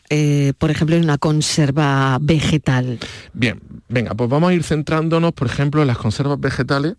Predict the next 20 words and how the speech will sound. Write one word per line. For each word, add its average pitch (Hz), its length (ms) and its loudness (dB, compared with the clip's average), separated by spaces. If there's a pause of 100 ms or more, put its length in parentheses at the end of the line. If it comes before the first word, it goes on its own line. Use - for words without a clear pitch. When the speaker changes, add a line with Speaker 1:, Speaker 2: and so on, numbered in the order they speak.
(380)
Speaker 2:
y 131 100 0
tendríamos 180 420 2
que, 165 260 2
vamos 160 320 0
a 175 40 4
dar 170 220 0 (580)
dif-, 135 240 0
eh, 131 320 4
varias 147 240 0
claves, 90 300 -2
pero 120 160 0
muy 160 280 4
pe-, 175 240 0 (100)
muy 156 180 2
breve 185 300 0 (340)
para 139 160 2
intentar 127 680 2
localizar 135 800 0
en 131 200 -2
qué 170 280 -2